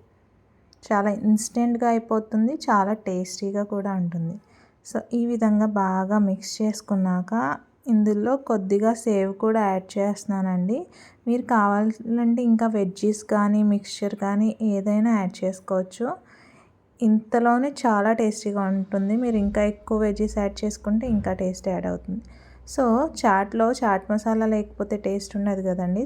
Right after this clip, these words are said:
So ఒక హాఫ్ టీ స్పూన్ వరకు చాట్ మసాలా కూడా వేసుకొని ఒక్కసారి మరొకసారి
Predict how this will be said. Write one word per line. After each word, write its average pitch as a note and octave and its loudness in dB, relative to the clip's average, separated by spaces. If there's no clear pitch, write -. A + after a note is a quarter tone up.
So C#4 -2
ఒక - -6
హాఫ్ C#4 -2
టీ G#3 -2
స్పూన్ F#3+ -2
వరకు F#3 -6
చాట్ A3 0
మసాలా G3+ -2
కూడా F3+ -2
వేసుకొని G3+ -6
ఒక్కసారి B3 0
మరొకసారి G#3+ -2